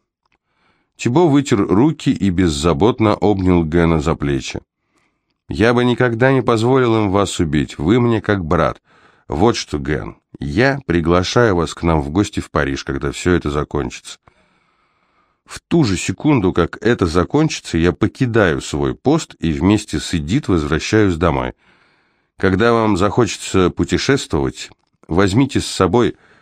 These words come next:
господина Хасакаву и Роксану и приезжайте.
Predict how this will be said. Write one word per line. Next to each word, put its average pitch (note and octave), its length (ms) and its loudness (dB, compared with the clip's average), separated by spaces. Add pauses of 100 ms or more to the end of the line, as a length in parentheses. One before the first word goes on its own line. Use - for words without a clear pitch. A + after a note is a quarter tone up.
(200)
господина G#2 640 0
Хасакаву F#2 680 0
и - 140 -4
Роксану E2 640 0
и - 180 -2
приезжайте. D2+ 880 -2